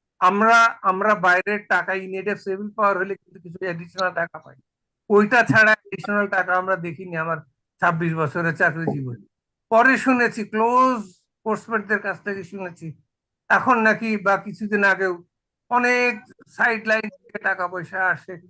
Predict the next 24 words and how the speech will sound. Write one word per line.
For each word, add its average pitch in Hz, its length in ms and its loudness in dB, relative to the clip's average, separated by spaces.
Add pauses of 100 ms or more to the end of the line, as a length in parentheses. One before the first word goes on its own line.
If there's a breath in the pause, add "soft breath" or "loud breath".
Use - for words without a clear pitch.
(140)
বাসায় 208 320 2
বসে 196 380 -10
থাকে, 180 380 -2 (280)
খামের 185 320 0
ভিতরে 175 300 -2
করে 180 240 -2
টাকা 156 320 -6
আসে। - 300 -20 (340)
তো - 60 2
আমি 185 140 4 (100)
যখন 233 280 4
ছেড়েছি 214 420 0
আর্মি, 180 420 0
সেই - 460 -6
সেনাবাহিনী 208 640 2
আর 190 140 -4
বর্তমান 175 340 -2
সেনাবাহিনী 175 500 -4 (100)
এক 185 280 -2
না। 120 180 -16 (300)
তবে 190 220 0
এইটুকুন 262 560 -2
বলতে 196 340 -2
পারি, 180 360 -2